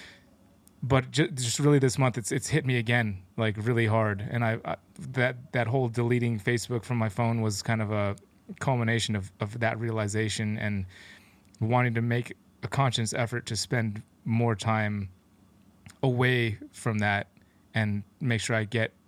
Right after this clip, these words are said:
uh, enough time in the real world, because all it's gonna take is a couple of pr-, um, you know,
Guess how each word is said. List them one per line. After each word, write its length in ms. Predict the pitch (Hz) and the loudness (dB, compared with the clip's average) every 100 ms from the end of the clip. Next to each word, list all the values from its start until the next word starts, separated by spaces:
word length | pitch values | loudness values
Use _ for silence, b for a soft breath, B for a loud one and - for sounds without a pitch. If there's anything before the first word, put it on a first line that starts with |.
| _ _ _ | _ _ _
uh, 120 | 160 - | -12 -4
enough 300 | 131 120 104 | 0 0 0
time 220 | 120 110 | 0 0
in 60 | 107 | -2
the 80 | 101 | -4
real 360 | 98 113 110 | -2 0 0
world, 400 | 104 104 101 98 - | 0 -2 -2 -6 -6
because 440 | 113 110 104 101 B B B B B - | -4 0 -2 -2 B B B B B 0
all 140 | 143 | 2
it's 80 | 151 | 2
gonna 160 | - 113 | 0 0
take 240 | 113 127 | 0 -2
is 120 | 107 | -2
a 20 | 95 | -4
couple 360 | 117 107 104 | -4 -4 -8
of 140 | 101 - | -10 -8
pr-, 260 | - - | -8 -4
um, 300 | 113 101 95 87 | -2 -2 -6 -8
you 80 | 92 | -8
know, 180 | 92 | -8